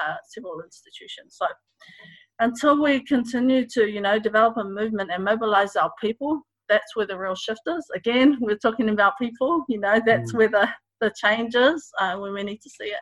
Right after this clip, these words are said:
Speaker 1: Uh, and it might be something simple as kindness and understanding us as
Speaker 2: Mm.
Speaker 1: human. That's, you know,
Speaker 2: Mm.
Speaker 1: planting those seeds. But until we build that movement and continue to educate people on the importance and understand the realities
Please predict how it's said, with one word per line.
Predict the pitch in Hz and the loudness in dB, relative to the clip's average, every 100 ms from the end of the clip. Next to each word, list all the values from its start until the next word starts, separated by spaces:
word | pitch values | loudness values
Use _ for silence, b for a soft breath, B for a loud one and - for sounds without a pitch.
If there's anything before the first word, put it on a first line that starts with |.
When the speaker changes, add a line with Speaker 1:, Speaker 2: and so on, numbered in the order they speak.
| 185 | -8
Speaker 1:
Uh, | 185 - B B B B - - - | -10 -12 B B B B -20 -6 2
and | 247 | 2
it | 226 | 4
might | 220 277 | 4 4
be | 262 | 0
something | 262 190 202 | -2 -4 -6
simple | - 208 196 196 | -8 -8 -8 -6
as | 185 185 | -6 -8
kindness | - 185 214 196 208 - | -6 -4 -4 -8 -10 -10
and | 180 | -8
understanding | 190 202 202 - 180 180 185 190 | -8 -8 -12 -8 -6 -6 -8 -6
us | 180 - | -8 -10
as | - | -18
Speaker 2:
Mm. | - | -12
Speaker 1:
human. | 226 226 180 180 - - | -8 -8 -8 -12 -16 -6
That's, | 587 - - - | -4 -4 -12 -14
you | 214 | -10
know, | 214 | -10
Speaker 2:
Mm. | 214 | -4
Speaker 1:
planting | 208 208 214 196 | -4 -2 -8 -10
those | 175 190 | -10 -12
seeds. | - 190 190 - _ B B B - | -12 -10 -10 -12 _ B B B 0
But | 220 | 2
until | 208 - 240 | 2 0 2
we | 226 214 - _ _ - | 2 0 -6 _ _ -2
build | 214 220 | 0 2
that | 196 - | 2 0
movement | 202 208 208 208 - | -6 -6 -4 -6 -6
and | 180 175 - _ - | -12 -12 -16 _ -10
continue | 190 - 226 226 | -8 0 2 2
to | 202 208 | 0 -4
educate | 220 220 - 196 - | -4 -6 -2 -2 -2
people | 226 233 | -8 -6
on | 202 196 | -6 -6
the | 185 | -8
importance | 185 - 220 220 220 | -10 -8 -8 -8 -10
and | 190 185 | -10 -10
understand | 185 170 - 196 190 | -10 -14 -10 -8 -8
the | 185 | -12
realities | 185 185 226 233 208 | -6 -4 -2 -4 -10